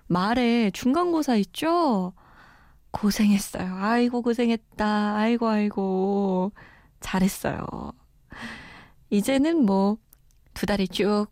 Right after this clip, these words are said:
뻗고 뒹굴뒹굴 거리면서 만화책 보면서 라디오 듣고 뭐 군것질하면서 라디오 듣고 그런 맛에 라디오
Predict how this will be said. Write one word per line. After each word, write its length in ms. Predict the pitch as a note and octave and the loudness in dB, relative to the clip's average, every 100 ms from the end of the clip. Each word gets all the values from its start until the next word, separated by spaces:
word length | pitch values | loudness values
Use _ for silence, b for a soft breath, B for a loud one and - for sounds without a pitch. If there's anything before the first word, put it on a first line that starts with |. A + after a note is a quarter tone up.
| - | -4
뻗고 460 | A3+ - - G#3+ - | -6 -6 -4 -4 -4
뒹굴뒹굴 800 | - G3 F#3+ F3+ E3+ A3+ A#3+ B3 | -2 2 4 4 2 2 2 2
거리면서 720 | A#3+ G#3 A3+ A3 G#3 A#3 A#3 - b b b - | 0 0 2 2 0 0 -2 -4 b b b -6
만화책 560 | F#3 A3 C#4 - C4 - | 0 2 0 -2 -6 0
보면서 380 | G#3+ G#3+ G#3 | 2 2 0
라디오 340 | G3+ F3 F3+ G3 | 0 -2 0 -2
듣고 400 | G3 - G3+ G3 - _ - - - | -4 -6 -4 -4 -8 _ -20 -20 -14
뭐 200 | - F#3+ F#3 | -8 -6 -4
군것질하면서 800 | - A3 A#3 - A#3+ A#3 A3+ A#3 | 0 0 0 0 0 2 0 0
라디오 320 | G3+ F#3 G3+ | 0 2 0
듣고 420 | G3 - - G#3 - B B B B B B - | -2 -6 -4 -4 -4 B B B B B B -14
그런 300 | - G3+ A3+ | -4 0 4
맛에 340 | A3 E3+ F3 F3 | 4 2 0 0
라디오 380 | E3+ D#3+ F3 | 0 0 0